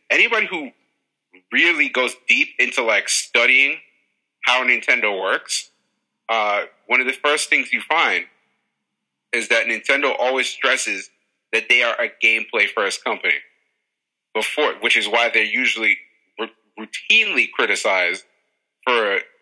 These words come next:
lacking in the story department, among other things. Because to them, the game begins and ends with what you do when you put the control in your hand.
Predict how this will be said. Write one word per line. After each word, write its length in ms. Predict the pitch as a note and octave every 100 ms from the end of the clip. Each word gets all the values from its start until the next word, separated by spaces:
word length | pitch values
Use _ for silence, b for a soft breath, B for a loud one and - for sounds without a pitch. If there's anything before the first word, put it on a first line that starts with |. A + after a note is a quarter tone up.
| _ G2
lacking 420 | A2 A2 A#2 G#2+
in 100 | A2
the 80 | G2+
story 380 | - C#3 B2+ A2
department, 520 | - - G#2 F#2 F2 -
among 300 | G2+ G2 G2
other 200 | A#2+ F#2+
things. 400 | - C#2+ - - _ _ _ _ _ _ _ -
Because 480 | A2 B2+ A2 G#2+ - -
to 120 | G#2+
them, 400 | A#2 C#3 G2 F#2 _ _ _ _ _ _ _ _
the 80 | A#2
game 400 | - B2+ D3 C#3+ -
begins 580 | A#2+ A2+ - C#3 E3+ F#3 -
and 160 | C3 -
ends 460 | C#3 A#2 G#2+ - -
with 140 | A2+
what 260 | G#2+ A#2+ -
you 160 | A#2+ A#2+
do 180 | B2 A2
when 180 | G#2 G#2
you 100 | A2
put 200 | A#2+ A#2
the 60 |
control 400 | A#2 G#2 B2 G#2
in 100 | F#2
your 100 | F2
hand. 160 | E2+